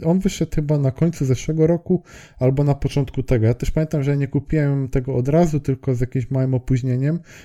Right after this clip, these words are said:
bo cały czas do końca nie byłem pewien, czy chcę to kupić, czy nie, bo, e, ze Stanisławem Lemem mam tak, że miałem do niego kilka podejść i cały czas mi to nie wychodziło.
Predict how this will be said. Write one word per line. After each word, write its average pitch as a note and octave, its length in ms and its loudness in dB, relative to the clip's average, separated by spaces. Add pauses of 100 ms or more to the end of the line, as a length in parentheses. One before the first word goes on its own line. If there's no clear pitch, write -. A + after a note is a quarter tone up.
(120)
bo A#2 60 -4
cały D3+ 200 2
czas D#3 180 2
do C#3+ 80 0
końca D3+ 280 -2
nie C3+ 120 0
byłem C#3 240 0
pewien, C#3 520 0
czy - 180 -4
chcę - 180 0
to D3+ 180 -2
kupić, - 440 -4
czy C3+ 160 -4
nie, A2+ 160 2
bo, G#2 240 2 (560)
e, A2+ 100 2
ze A#2+ 80 2
Stanisławem D3 640 2
Lemem C#3+ 260 2
mam C3+ 160 0
tak, C#3+ 220 -2
że C#3 100 -4
miałem C3+ 180 -2
do C3 80 -2
niego C3 220 0
kilka B2 300 -4
podejść C#3+ 600 -2
i B2 180 0
cały C#3 280 2
czas C3 180 0
mi C3+ 100 0
to C#3 140 -2
nie C3+ 120 0
wychodziło. A#2+ 540 2